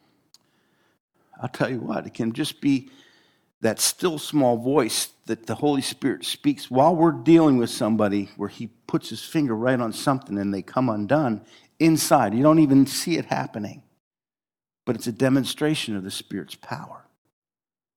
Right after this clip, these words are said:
touching somebody deeply. You see, we want, we want the Spirit's power working through us, but when we, when we speak, we have to use words. We have to use words. Uh, I mean, we can do actions, we can do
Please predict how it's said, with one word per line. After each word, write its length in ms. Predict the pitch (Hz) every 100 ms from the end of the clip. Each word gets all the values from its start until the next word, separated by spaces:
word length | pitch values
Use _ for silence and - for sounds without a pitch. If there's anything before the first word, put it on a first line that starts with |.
| _ _ _
touching 380 | 165 156 - 110
somebody 440 | - 110 101 92
deeply. 560 | 90 123 120 87 82 - _ _ _ _ _ _
You 60 | 107
see, 160 | -
we 140 | 156 143
want, 280 | 156 202 - - -
we 120 | 156
want 260 | 160 233
the 100 | 202
Spirit's 440 | 165 - 190 175 -
power 340 | - 160 165
working 360 | 156 160 147 151
through 280 | - 180 165
us, 120 | -
but 200 | - -
when 160 | 165 165
we, 180 | 160 127 - -
when 180 | - 170
we 100 | 160
speak, 260 | - - 185
we 100 | 170
have 220 | 226 262
to 100 | 214
use 200 | 143 113
words. 600 | 139 175 92 113 - - _ _ _ _ _
We 100 | 196
have 260 | 220 233
to 80 | 165
use 240 | 123 95 101
words. 460 | 78 69 - - _ _ _ _ _ _ _ _ _ _ _ _ - -
Uh, 380 | 120 110 104 101 -
I 80 | 160
mean, 140 | 180
we 100 | 220
can 140 | 202 156
do 160 | 165
actions, 480 | 147 151 - 202 151
we 100 | 156
can 140 | 151
do 260 | 131 139 -